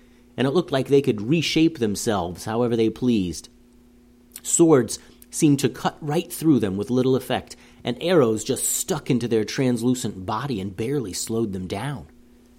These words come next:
Eleanor and Joseph had heard of these creatures recently. In fact,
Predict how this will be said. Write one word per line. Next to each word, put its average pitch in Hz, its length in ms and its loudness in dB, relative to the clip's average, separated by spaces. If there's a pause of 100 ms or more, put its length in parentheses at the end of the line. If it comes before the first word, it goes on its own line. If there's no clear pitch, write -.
(1200)
Eleanor 151 360 -2
and 180 160 0
Joseph 123 380 0
had 104 220 -8
heard 165 300 -2
of 98 140 -2
these 104 240 -4
creatures 92 640 -8
recently. 107 640 -8 (920)
In 78 120 -10
fact, 90 500 -4